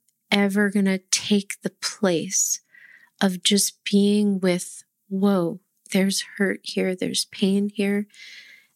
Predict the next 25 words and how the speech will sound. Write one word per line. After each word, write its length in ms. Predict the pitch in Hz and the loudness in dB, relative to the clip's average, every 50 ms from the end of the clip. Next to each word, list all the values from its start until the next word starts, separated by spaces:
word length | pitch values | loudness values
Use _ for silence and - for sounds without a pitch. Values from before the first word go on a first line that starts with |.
| _ | _
and 180 | - 196 180 - - | -2 -2 -2 0 0
I 140 | 196 202 | 0 2
just 260 | 208 - 220 - - - | 2 2 0 -2 0 0
wanna 220 | 214 196 190 180 | 0 0 0 -2
be 380 | 160 - _ - 185 185 190 190 | -4 -6 _ -2 0 0 0 -2
here 360 | 190 - - 190 185 180 180 | -2 -2 -2 0 0 0 0
with 440 | 170 165 165 165 180 175 - - - | -2 -4 -4 -4 -4 -4 -4 -8 -10
it. 140 | - - - _ _ _ _ _ _ _ _ _ _ - | -10 -10 -14 _ _ _ _ _ _ _ _ _ _ -4
I 80 | 185 | -2
don't 120 | 185 185 170 | -2 0 0
have 180 | 185 190 190 - | 0 -2 -2 -4
to 100 | - 185 | -8 -12
fix 520 | - - - - 226 226 - - - - | -12 -12 -4 -4 -4 -2 -2 -6 -2 0
it. 220 | 240 233 226 233 _ _ | 0 0 0 -4 _ _
I 40 | - 180 | -10 -8
don't 140 | 180 170 | -8 -6
have 180 | 170 175 170 - | -6 -8 -10 -6
to 80 | - 190 | -4 -2
solve 540 | - - - - - 214 202 202 214 202 | 0 2 2 0 0 0 0 0 0 2
it. 220 | 208 208 208 190 - - - - _ _ _ _ _ _ _ - | 2 0 0 -2 -4 -10 -20 -20 _ _ _ _ _ _ _ -6
I 120 | - 190 196 | -4 -2 0
just 240 | 196 196 196 - - | 2 0 2 2 2
need 220 | 214 220 220 214 | 2 2 0 0
to 140 | - 220 202 - _ | -2 -4 -4 -4 _
be 420 | - 185 180 185 185 185 185 180 | -2 -2 0 0 -2 -4 -6 -10